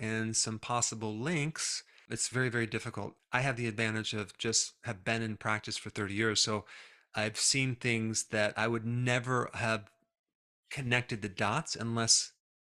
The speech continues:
I had that practical, uh, experience. So when we talk about the urinary bladder, we're talking about, um, a muscle that stores urine and releases urine.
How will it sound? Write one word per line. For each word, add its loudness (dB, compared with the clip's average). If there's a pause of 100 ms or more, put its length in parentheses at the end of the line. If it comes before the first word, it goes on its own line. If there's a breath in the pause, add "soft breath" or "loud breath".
(260)
I -2
had 0
that -2
practical, -2 (420 loud breath)
uh, -4
experience. 2 (320)
So 6
when 0
we -2
talk -4
about -2
the -4
urinary -2
bladder, -2 (320 soft breath)
we're -4
talking -2
about, -2 (680 loud breath)
um, -4 (840)
a 0
muscle 2 (520)
that 0 (140)
stores 2 (1200 loud breath)
urine 2
and 2
releases 0
urine. 0